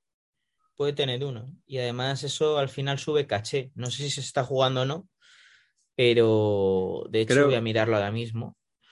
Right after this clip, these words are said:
Speaker 2: Pero
Speaker 1: Pero
Speaker 2: en,
Speaker 1: me
Speaker 2: en lo que lo
Speaker 1: parece
Speaker 2: miras,
Speaker 1: de las mejores cosas de mi vida.
Speaker 2: en lo que lo miras,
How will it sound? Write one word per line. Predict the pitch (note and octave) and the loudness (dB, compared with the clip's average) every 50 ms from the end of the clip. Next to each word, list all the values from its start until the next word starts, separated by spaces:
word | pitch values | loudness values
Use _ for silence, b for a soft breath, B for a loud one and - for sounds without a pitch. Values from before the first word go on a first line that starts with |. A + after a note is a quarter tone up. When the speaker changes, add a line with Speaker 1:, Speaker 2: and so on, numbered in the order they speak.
| b b b b b b b b _ _ _ _ _ _ _ - | b b b b b b b b _ _ _ _ _ _ _ 2
Speaker 2:
Pero | A#2 A2 A2 A2 G#2+ G#2 G#2 | 4 4 4 4 4 4 4
Speaker 1:
Pero | G#2 G2+ G2+ G2 | 2 2 2 0
Speaker 2:
en, | G2 | 2
Speaker 1:
me | A#2 | 4
Speaker 2:
en | A#2 A2+ | 4 6
lo | A2+ G#2 | 4 4
que | G2+ A#2 | 4 4
lo | A2+ A2 | 4 4
Speaker 1:
parece | B2 C3+ C3 B2+ | 4 4 4 4
Speaker 2:
miras, | B2+ | 4
Speaker 1:
de | B2+ B2 A#2 A2+ A2 G#2+ A2 | 4 2 2 0 0 -2 -2
las | A2 G#2+ | -2 -2
mejores | A2 G#2+ G2 A#2 A2 A2 | -4 -4 -4 -4 -4 -4
cosas | - A#2+ A2+ C3 B2 | -6 -6 -4 -4 -2
de | C3 B2+ | -2 -2
mi | A#2 G2 F#2+ | -2 -2 -2
vida. | A2 A#2+ A2+ F#2+ - - - _ - | -2 -2 -2 -4 -6 -12 -20 _ -8
Speaker 2:
en | - A2+ A2 | -4 -2 0
lo | G#2+ G#2+ | 0 0
que | - A2 | 0 2
lo | A2 A2 | 2 2
miras, | A2+ C3 C#3 D3 D3 C#3+ - | 4 4 2 2 0 -2 -6